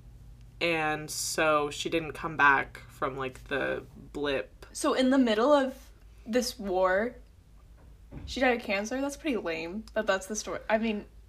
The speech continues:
Speaker 2: <laughs> like, that's
Speaker 1: <laughs> Of the writers or of the
Speaker 2: of the,
Speaker 1: characters,
Speaker 2: of the
Speaker 1: Skylar?
Speaker 2: writers. Like,
Speaker 1: Yeah,
Speaker 2: they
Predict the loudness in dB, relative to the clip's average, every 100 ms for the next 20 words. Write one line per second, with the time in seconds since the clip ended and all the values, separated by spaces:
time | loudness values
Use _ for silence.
0 | -20 -20 -20 -20 -20 -20 -20 -20 -8 6
1 | 8 8 8 4 10 10 10 10 12 12
2 | 12 12 12 12 12 10 10 12 12 12
3 | 10 12 12 12 12 8 6 8 10 10
4 | 10 6 10 10 10 8 6 0 -6 -12
5 | 4 8 10 10 12